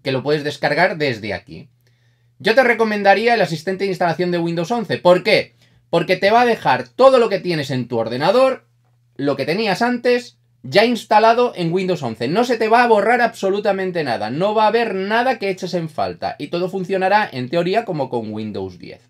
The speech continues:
¿ok? Entonces, te recomiendo que descargues el autoinstalador y sigas los pasos, que es lo que estáis viendo ahora. Como podéis ver, el autoinstalador hace todo su proceso de manera automática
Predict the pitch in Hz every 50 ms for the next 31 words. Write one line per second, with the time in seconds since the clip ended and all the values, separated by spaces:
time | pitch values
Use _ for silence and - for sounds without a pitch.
0 | _ - 117 123 123 196 240 285 - - _ _ _ _ _ _ _ _ _ _
1 | - 135 147 151 180 165 151 127 - 101 - - 190 226 226 226 220 220 214 220
2 | 214 190 165 143 120 160 170 170 165 - 180 165 151 135 123 - - - - 170
3 | 160 151 143 127 120 120 - - 110 104 98 95 - - 165 202 220 254 269 277
4 | 269 - _ _ _ _ _ _ - 208 - - 220 208 208 175 151 143 131 120
5 | - _ - 92 - - 170 160 - 196 190 220 220 185 170 - 165 151 135 123
6 | 123 120 110 104 98 90 85 82 78 98 147 208 - _ _ _ _ _ _ _
7 | _ _ _ _ _ _ _ _ _ _ - 104 110 117 117 - 139 139 156 165
8 | 160 143 151 190 220 247 254 233 180 160 147 135 - 135 127 120 - - 131 135
9 | 139 143 180 202 214 214 180 - - 117 - - 123 110 107 - 117 92 - 110
10 | 104 - 131 123 - 107 95 95 87 92 90 90 90 85 85 87 90 90 - -
11 | 117 139 185 202 202 226 190 233 226 233 233 -